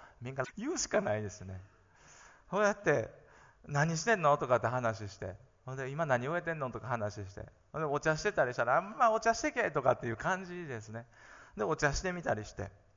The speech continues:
そして、なんだかんだ話しながら、ちょっとこう、福音を分かち合えるような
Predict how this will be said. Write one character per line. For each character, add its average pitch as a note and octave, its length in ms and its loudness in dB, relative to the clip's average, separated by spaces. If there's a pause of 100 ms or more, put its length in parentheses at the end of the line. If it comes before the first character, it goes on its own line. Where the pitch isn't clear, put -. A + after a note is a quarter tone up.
(340)
そ A3+ 100 0
し - 80 -8
て、 A3 240 4 (340)
な A3 160 8
ん - 20 0
だ B3+ 100 4
か C4+ 100 6
ん B3+ 40 6
だ A#3+ 80 10
話 G#3 360 6
し F3+ 100 -2
な E3+ 140 6
が E3+ 80 8
ら、 E3+ 340 10
ち D#4 60 4
ょ - 40 6
っ - 40 -16 (160)
と C#4 80 0
こ G#3 260 4
う、 G3 300 -8
福 G#3 180 -8
音 G#3 240 -2
を G#3 40 2
分 G3+ 120 6
か A3 100 10
ち G#3+ 140 6
合 G#3+ 80 10
え G#3+ 40 2
る G#3+ 80 2
よ G#3+ 80 6
う - 20 -2
な E3 200 8